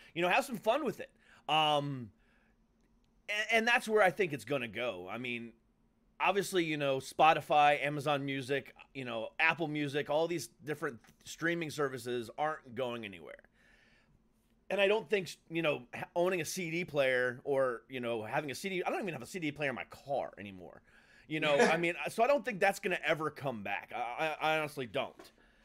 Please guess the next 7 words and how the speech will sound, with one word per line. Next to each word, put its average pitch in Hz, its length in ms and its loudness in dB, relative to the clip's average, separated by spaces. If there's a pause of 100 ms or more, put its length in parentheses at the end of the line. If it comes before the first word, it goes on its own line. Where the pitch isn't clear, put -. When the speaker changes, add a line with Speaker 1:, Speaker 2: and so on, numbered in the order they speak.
(140)
Speaker 1:
Um, 123 460 -2 (480)
it's 170 140 -2
gonna 185 180 0
be 165 140 0
all 147 140 8
digital, 90 540 -10
and, 123 520 -2